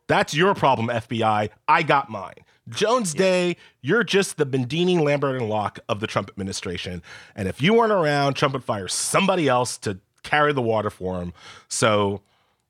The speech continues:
Speaker 1: all right, Cravath, good job.
Speaker 2: Yeah, I, I'm glad that this worked out, 'cause had you not come around, I was gonna have to pull a Kanye and say, "I've let you finish, but Cravath had the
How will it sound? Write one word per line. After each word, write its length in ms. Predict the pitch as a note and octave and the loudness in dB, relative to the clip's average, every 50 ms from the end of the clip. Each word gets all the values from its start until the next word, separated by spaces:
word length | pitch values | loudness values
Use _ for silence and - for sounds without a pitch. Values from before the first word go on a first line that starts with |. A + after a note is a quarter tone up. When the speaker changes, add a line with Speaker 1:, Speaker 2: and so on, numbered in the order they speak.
| _ _ _ _ | _ _ _ _
Speaker 1:
all 140 | - C3+ C3 | 4 4 4
right, 220 | A#2 F#2+ E2+ D#2+ - _ | 4 2 -2 -6 -12 _
Cravath, 640 | - - B2 A2 A#2+ A#2+ A#2+ B2 A#2+ - - - _ _ _ _ _ _ _ _ _ - | -4 -2 0 2 4 4 4 2 0 -4 -12 -20 _ _ _ _ _ _ _ _ _ -8
good 120 | - A2 | -6 -6
job. 160 | - - - - _ _ _ _ _ _ _ _ _ _ _ _ - D3+ | -6 -8 -10 -12 _ _ _ _ _ _ _ _ _ _ _ _ -2 0
Speaker 2:
Yeah, 140 | C#3+ G#2+ | 2 2
I, 220 | E2+ G#2 B2+ D#3 F#3 | 4 2 2 2 2
I'm 160 | F3 E3+ E3 | 2 0 0
glad 300 | D#3+ E3 F#3+ F#3 F3+ D#3+ | 0 2 2 2 2 0
that 140 | B2+ - - | -4 -8 -10
this 200 | - C#3 - - | -10 -10 -8 -8
worked 180 | C3+ C3 - - | -8 -6 -2 0
out, 200 | B2 G2+ F2+ - | 0 0 0 -2
'cause 160 | - B2+ - | -6 -8 -6
had 120 | D3 B2 | -6 -4
you 120 | B2 B2 A#2+ | -2 -2 0
not 240 | B2+ B2+ C3+ B2+ - | 2 0 0 0 -2
come 180 | - C3 B2 | -4 -4 -2
around, 400 | G#2+ G#2+ A#2 A#2+ A2+ G2+ F#2+ F#2 | 0 0 2 2 2 2 2 0
I 60 | G#2+ | 0
was 180 | G#2+ A2 G#2+ - | 0 0 -2 0
gonna 220 | - A#2+ G#2+ G#2 | 0 0 0 2
have 320 | G#2 G#2+ G#2+ G2 - - - | 2 2 0 0 -2 -4 -4
to 280 | G#2+ G#2 F#2+ F2+ F2 E2+ _ - | -2 0 0 0 -2 -4 _ -6
pull 160 | - B2 G#2+ | -4 -2 -2
a 40 | F2+ | -2
Kanye 600 | - - A2+ G#2+ G#2+ G2+ F#2+ F#2 F2+ F2 F2 F2 | -2 -2 0 0 0 0 -2 -2 -2 -2 -4 -4
and 100 | F2 F2+ | -6 -8
say, 460 | - - A#2 G2+ F#2 F#2 F2+ F2 E2 - _ _ - | -6 -2 -2 0 0 0 -2 -4 -6 -10 _ _ -6
"I've 120 | F#2 F#2 | -6 -4
let 240 | G2+ A2 B2 C#3 C#3 | 0 0 0 0 0
you 40 | D3 | -2
finish, 400 | - - F#3 F3 D3+ B2+ A#2+ - | -2 0 2 2 4 2 0 -2
but 180 | - - - - | -4 -6 -4 -2
Cravath 520 | C#3+ C3 G#2+ D3 D#3 D3 B2 G#2+ F2+ - - _ _ _ _ _ _ | -2 0 2 2 2 4 2 0 0 -4 -10 _ _ _ _ _ _
had 140 | - C3+ - | -6 -4 -2
the 80 | - | 0